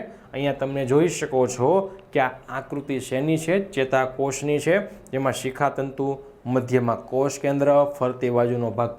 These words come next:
કોષકાય, આ છે લાંબો અક્ષતંતુ છે, એના પર અક્ષતંતુ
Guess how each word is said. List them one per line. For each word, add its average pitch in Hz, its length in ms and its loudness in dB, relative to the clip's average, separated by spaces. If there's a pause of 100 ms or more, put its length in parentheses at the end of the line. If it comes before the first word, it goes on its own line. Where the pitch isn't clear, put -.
(140)
કોષકાય, 120 680 2 (300)
આ 139 160 2
છે 139 160 -4 (240)
લાંબો 143 400 4 (600)
અક્ષતંતુ 151 600 -2 (140)
છે, 127 120 0 (320)
એના 123 220 0
પર 127 100 0 (140)
અક્ષતંતુ 131 540 -4